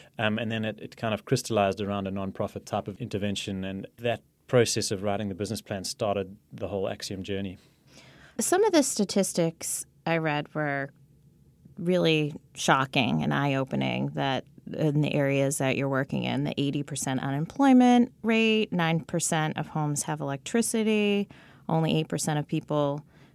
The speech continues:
Speaker 2: complete secondary school, one in four finish grade twelve. I mean, those are real
Speaker 1: Yeah.
Speaker 2: hard numbers to hear.
Speaker 1: Yeah.
Speaker 2: And what made you say, "I've gotta go do something about this"?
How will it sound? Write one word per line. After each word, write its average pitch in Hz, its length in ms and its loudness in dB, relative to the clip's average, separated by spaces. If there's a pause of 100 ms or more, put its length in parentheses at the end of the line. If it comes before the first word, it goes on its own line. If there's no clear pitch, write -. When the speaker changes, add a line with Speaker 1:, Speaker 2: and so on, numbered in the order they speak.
Speaker 2:
complete 156 400 0
secondary 143 560 -2
school, 190 560 0
one 151 240 2
in 156 140 2
four 180 500 4
finish 147 380 -2
grade 147 280 -4
twelve. 156 420 0
I 165 120 0
mean, 170 180 4
those 196 300 4
are 180 120 2
real 151 800 0 (140)
Speaker 1:
Yeah. 113 180 -8
Speaker 2:
hard 170 340 0
numbers 143 440 -2
to 147 100 -4
hear. 123 480 -4
Speaker 1:
Yeah. - 100 -2
Speaker 2:
And 160 380 -2 (1300)
what 214 180 2
made 392 240 4
you 349 100 10
say, 180 400 6
"I've 185 280 4
gotta 185 180 6
go 165 140 6
do 151 180 2
something 147 420 0
about 123 300 -2
this"? - 400 -4